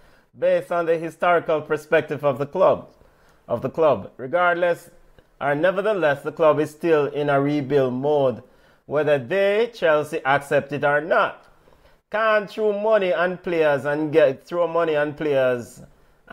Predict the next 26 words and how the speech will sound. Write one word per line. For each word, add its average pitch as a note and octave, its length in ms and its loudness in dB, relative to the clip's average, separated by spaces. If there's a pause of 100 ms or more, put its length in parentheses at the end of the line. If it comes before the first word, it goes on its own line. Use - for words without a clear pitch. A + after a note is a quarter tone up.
(140)
and, D3 380 -4
and D3 240 -2
players C#3+ 360 0
and C3+ 200 -4
get C#3 160 0
a C3 100 2
result B2+ 380 0
to C3 60 -4
win B2+ 220 0
the B2 100 -2
league. D3 400 -2 (540)
Chemistry F#3+ 460 0
can't F#3+ 400 0
be F3 120 -2
bought. C3+ 520 0 (400)
Arsenal F3 500 0
has D#3+ 180 2
a D3+ 100 2
legit F#3+ 480 -2
shot G3 500 -2 (260)
at D3+ 180 0
the F3+ 80 -2
title, D3 480 -2
but, C#3 440 0
uh, D3 240 -2
look, F3 460 2